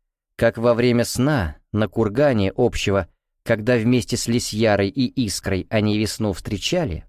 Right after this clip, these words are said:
да предкам дань отдавали, Пришла к бае миложопка одна и сказала, что не на то совсем бая время тратит, что живёт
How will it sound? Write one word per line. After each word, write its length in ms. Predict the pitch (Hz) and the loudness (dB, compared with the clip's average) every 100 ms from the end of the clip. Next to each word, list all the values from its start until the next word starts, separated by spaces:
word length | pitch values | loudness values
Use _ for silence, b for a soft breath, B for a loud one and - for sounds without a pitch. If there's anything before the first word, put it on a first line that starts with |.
| - | -8
да 180 | 95 104 | -2 -2
предкам 500 | 107 101 - 101 95 | 0 -2 -2 -2 0
дань 220 | 98 87 | 0 0
отдавали, 600 | 80 90 87 85 80 - _ _ _ _ _ _ - | 0 0 2 0 -2 -8 _ _ _ _ _ _ -4
Пришла 400 | 135 147 165 208 | -2 0 2 0
к 140 | 156 | 0
бае 320 | 127 170 175 147 | 2 4 4 4
миложопка 800 | 135 123 113 135 175 - 95 87 | 4 4 2 0 -2 -2 0 2
одна 380 | 90 90 82 - _ | 2 0 -2 -6 _
и 80 | 135 | -4
сказала, 720 | 139 - 165 127 95 90 90 85 - _ _ _ _ | -4 0 0 2 0 2 -2 -4 -16 _ _ _ _
что 360 | - - - 131 | -8 -6 0 2
не 180 | 131 135 | 4 4
на 200 | 131 127 | 2 0
то 260 | - 156 | 0 0
совсем 600 | 160 151 127 - 143 139 113 | 2 0 -2 0 2 2 2
бая 320 | 131 135 131 | 2 4 2
время 400 | 107 151 156 87 | 0 0 -2 -2
тратит, 580 | - 71 - - - - - _ _ _ | -4 -8 -10 -18 -20 -20 -20 _ _ _
что 300 | - - 117 | -16 -4 -2
живёт 580 | 101 110 120 131 123 - | 0 2 4 2 0 -6